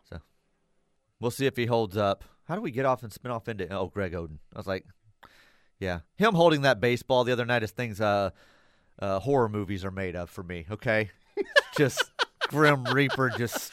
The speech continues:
Speaker 1: creepy.
Speaker 2: Looks like you and I holding a ping pong ball.
Speaker 1: <laughs> It's like, I, I, marble. Forget a ping pong ball, a marble. Goodness gracious. All right, we'll take a timeout.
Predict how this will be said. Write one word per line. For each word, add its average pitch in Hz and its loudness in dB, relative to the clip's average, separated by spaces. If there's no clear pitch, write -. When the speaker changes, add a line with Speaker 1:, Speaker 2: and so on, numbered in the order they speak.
Speaker 1:
creepy. 131 2
Speaker 2:
Looks 247 2
like 220 2
you 214 4
and 180 4
I 175 8
holding 170 -2
a 147 2
ping 165 -2
pong 143 4
ball. 120 2
Speaker 1:
<laughs> - -2
It's - -6
like, 202 2
I, - 6
I, 185 12
marble. 196 12
Forget 175 10
a 240 10
ping 233 6
pong 156 6
ball, 151 10
a 147 8
marble. 147 10
Goodness 147 0
gracious. 156 0
All 135 4
right, - 2
we'll 101 -2
take 196 4
a 135 -4
timeout. 123 4